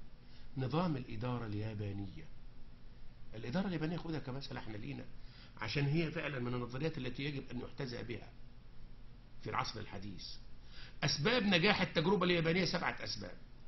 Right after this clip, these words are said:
التركيز على العنصر البشري، عشان كده الإدارة اليابانية بتقول إن أفضل استثمار في الحياة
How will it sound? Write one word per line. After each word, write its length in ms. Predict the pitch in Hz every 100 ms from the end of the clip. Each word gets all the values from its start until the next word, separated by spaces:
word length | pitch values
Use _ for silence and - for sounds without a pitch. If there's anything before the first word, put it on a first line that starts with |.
| - - - 120
التركيز 580 | - 151 143 185 165
على 120 | 147 151
العنصر 400 | 143 165 - 143
البشري، 440 | 135 139 - - - -
عشان 180 | 107 117
كده 200 | 165 139
الإدارة 260 | 123 147
اليابانية 240 | 139 135 143
بتقول 420 | - 160 185 180 - - - - -
إن 220 | 156 151
أفضل 520 | 156 226 220 139 151
استثمار 680 | 143 - 151 - 170 185 143
في 140 | 123 151
الحياة 580 | - 165 170 185 247